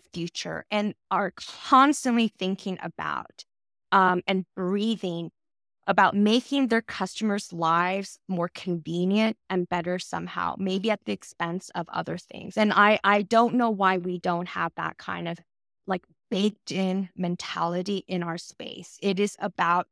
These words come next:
the various user groups first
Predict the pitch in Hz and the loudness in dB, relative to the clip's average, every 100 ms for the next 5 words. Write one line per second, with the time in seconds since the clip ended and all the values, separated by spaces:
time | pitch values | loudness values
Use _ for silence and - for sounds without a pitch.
0 | _ _ _ 196 170 190 185 196 - - | _ _ _ -6 -2 0 2 0 -2 -8
1 | 180 180 175 190 190 - 175 175 - - | -6 -6 -4 -6 -8 -8 -6 -6 -10 -18
2 | _ - 165 240 - - | _ -6 -2 -2 -4 -14